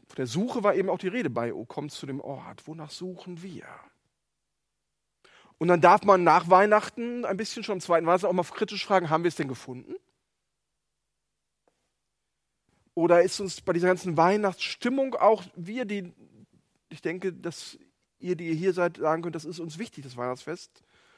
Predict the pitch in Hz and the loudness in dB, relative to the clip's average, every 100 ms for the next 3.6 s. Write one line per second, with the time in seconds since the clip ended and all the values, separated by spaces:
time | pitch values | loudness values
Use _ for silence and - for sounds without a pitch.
0 | _ _ _ _ _ - 135 147 147 - | _ _ _ _ _ -4 0 0 0 -12
1 | _ _ _ _ _ - 160 170 170 185 | _ _ _ _ _ -8 -6 -6 -8 -6
2 | - 147 143 135 143 135 127 - - 214 | -2 2 2 4 2 0 -4 -8 -4 -2
3 | 262 302 311 269 214 196 | -2 -2 -4 -8 -10 -12